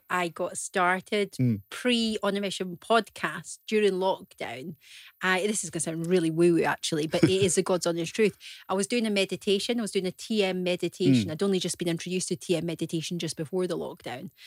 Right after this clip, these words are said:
Speaker 1: and I haven't been practicing it very much recently, but at the time I was doing it twice a day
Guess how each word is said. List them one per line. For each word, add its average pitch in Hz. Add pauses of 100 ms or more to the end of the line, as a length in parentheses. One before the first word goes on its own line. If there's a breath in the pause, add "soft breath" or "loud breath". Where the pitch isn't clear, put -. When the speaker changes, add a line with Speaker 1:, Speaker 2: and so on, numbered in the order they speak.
(200 loud breath)
Speaker 1:
and 180
I -
haven't 208
been 180
practicing -
it 180
very 175
much 170
recently, 175
but -
at -
the 170
time 180
I 160
was 160
doing 165
it -
twice 160
a 170
day 160